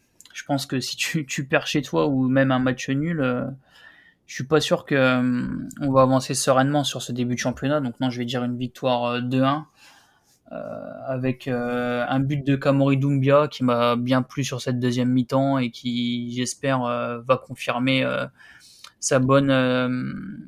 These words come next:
dernière partie de saison l'année dernière et puis, euh, et j'espère qu'il, qu'il va confirmer. Euh, donc voilà, avec un, un but de Doumbia et, euh, un but de Touré, parce que j'espère qu'il va lancer sa saison aussi, parce que encore un match compliqué pour lui hier, mais on peut pas trop lui en vouloir.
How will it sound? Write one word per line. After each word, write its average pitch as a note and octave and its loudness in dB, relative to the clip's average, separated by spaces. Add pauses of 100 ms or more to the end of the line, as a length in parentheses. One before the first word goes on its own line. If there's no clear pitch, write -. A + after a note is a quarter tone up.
(500)
dernière C3+ -2
partie - -2
de - -8
saison C3+ 2
l'année B2+ 2
dernière B2+ 2
et A#2+ -2
puis, - -12
euh, - -8 (1160)
et C#3+ -8
j'espère C3+ -4
qu'il, - -10
qu'il C3+ -6
va B2+ 4
confirmer. C3 -2
Euh, A#2+ -6
donc A#2+ -4
voilà, B2+ 2
avec A#2+ -2
un, B2 0
un B2+ 0
but C3 0
de C3 4
Doumbia C3 6
et, A#2+ 0
euh, A#2 -4
un B2 -2
but C3 2
de C3 2
Touré, C3 -4
parce B2+ -12
que B2 -10
j'espère A#2+ -2
qu'il B2 -2
va B2+ -2
lancer C3 -4
sa B2+ -4
saison B2+ -4
aussi, D3+ -2
parce B2 -10
que B2 -4
encore B2 -2
un B2+ 2
match C3 -4
compliqué C3 -8
pour C3+ -6
lui C3 -2
hier, C3+ 0
mais B2 -4
on A#2 -10
peut - -20
pas B2+ -6
trop - -8
lui B2+ 0
en B2 -2
vouloir. C3+ 0